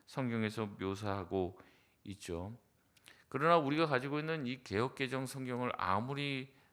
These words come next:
본다 한들 그 감정을 느끼기란 쉽지가 않습니다. 이 번역도 그렇고, 예.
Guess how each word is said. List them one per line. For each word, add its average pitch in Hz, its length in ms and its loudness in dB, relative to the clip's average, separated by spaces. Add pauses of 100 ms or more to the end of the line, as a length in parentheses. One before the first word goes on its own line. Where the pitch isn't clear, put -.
(140)
본다 117 480 2
한들 104 440 -2
그 117 260 0
감정을 101 540 -4
느끼기란 95 680 -4 (500)
쉽지가 92 680 -4 (160)
않습니다. 87 640 -8 (560)
이 110 220 -6 (360)
번역도 - 1120 -2
그렇고, 101 580 -4 (140)
예. 90 120 -10